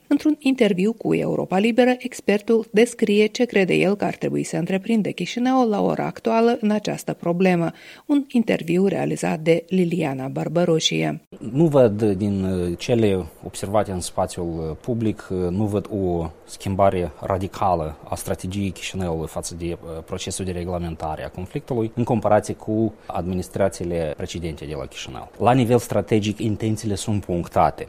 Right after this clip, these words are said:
Speaker 2: și, uh, nu văd o problemă mare cu, uh, aceste intenții la nivel strategic. Problema care totuși o văd și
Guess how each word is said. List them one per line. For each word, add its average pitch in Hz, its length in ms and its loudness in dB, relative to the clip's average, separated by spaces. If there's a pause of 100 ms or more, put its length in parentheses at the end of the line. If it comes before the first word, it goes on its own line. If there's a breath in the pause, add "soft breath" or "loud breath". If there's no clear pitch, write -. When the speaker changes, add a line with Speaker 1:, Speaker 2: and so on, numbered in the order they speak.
Speaker 2:
și, 101 460 -4
uh, 92 200 -4
nu 120 140 2
văd 113 160 2
o 107 40 4
problemă 98 420 0
mare 92 300 2 (140)
cu, - 60 -8
uh, 92 180 -4 (240)
aceste 90 540 -6
intenții 90 440 -6
la 85 100 -2
nivel 82 220 -6
strategic. - 520 -12
Problema 139 420 0
care 120 200 4
totuși 110 380 0
o 107 80 0
văd 127 280 2
și 98 340 -6